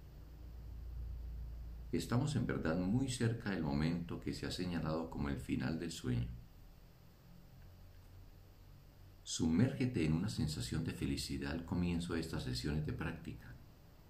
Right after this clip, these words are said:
pues en ellas hallarás la segura recompensa de preguntas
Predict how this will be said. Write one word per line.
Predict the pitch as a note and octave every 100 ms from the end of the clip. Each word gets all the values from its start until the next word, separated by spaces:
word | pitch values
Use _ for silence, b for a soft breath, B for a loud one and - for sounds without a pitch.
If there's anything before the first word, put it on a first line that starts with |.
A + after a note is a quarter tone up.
| - - -
pues | - C#3+ -
en | F#2+
ellas | A#2+ - - - - - - - - - - - - -
hallarás | D2+ D2+ D2 C#2+
la | D2+ D#2
segura | - B1+ E2+ G2+ F#2+
recompensa | - - G2 E2+ F2+ F2+ E2+ D#2+
de | D2
preguntas | D2 C#2 D2+ F#2 - C#2 B1+ -